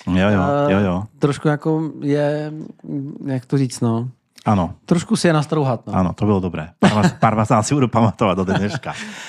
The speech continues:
Speaker 1: To, co
Speaker 2: Víš,
Speaker 1: si předtím
Speaker 2: no.
Speaker 1: říkal, kde jsem zjistil, že má mantinely a parmazán, to jsou jakoby highlighty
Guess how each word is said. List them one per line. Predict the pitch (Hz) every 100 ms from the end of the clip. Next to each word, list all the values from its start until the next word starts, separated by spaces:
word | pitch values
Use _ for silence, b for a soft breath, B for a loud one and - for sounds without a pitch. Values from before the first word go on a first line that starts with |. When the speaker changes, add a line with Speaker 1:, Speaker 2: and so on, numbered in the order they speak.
| B -
Speaker 1:
To, | 156
co | 151
Speaker 2:
Víš, |
Speaker 1:
si | 139
předtím | 131 117 123 120
Speaker 2:
no. |
Speaker 1:
říkal, | 120 113 131 123
kde | 110
jsem | 113
zjistil, | 104 104 113
že | 107
má | 117
mantinely | 104 113 110 110 104 107
a | 104
parmazán, | - 104 110 110 113 110 104
to | 107
jsou | -
jakoby | 101 104 104 98
highlighty | 95 104 98 - -